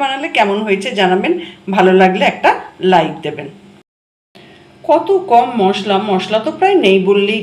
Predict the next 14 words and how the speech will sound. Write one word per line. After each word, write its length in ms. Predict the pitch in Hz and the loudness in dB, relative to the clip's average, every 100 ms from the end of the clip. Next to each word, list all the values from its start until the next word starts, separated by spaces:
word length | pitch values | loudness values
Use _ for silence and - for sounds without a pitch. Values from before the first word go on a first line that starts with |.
| 190 | -2
চলে। 200 | 165 180 180 | -2 -2 -4
সামান্য 280 | - 160 185 208 | -8 -2 -2 -2
একটু 140 | 247 247 | -6 -6
হলুদ 260 | 226 233 202 | -6 -6 -10
গুঁড়ো, 200 | 247 269 269 - - - - - | -10 -10 -10 -12 -20 -20 -20 -6
জিরে 220 | 262 269 254 | 0 0 -2
গুঁড়ো, 180 | 269 269 - | -4 -4 -4
এটা 140 | 262 254 | -6 -2
তো 40 | 254 | 2
রান্না 220 | 185 185 190 | 4 4 2
করতে 200 | 190 208 190 | -2 -4 -2
গেলে 160 | 196 185 | 0 0
লাগেই, 240 | 156 160 165 | 0 -4 -8
এর 80 | 165 | -4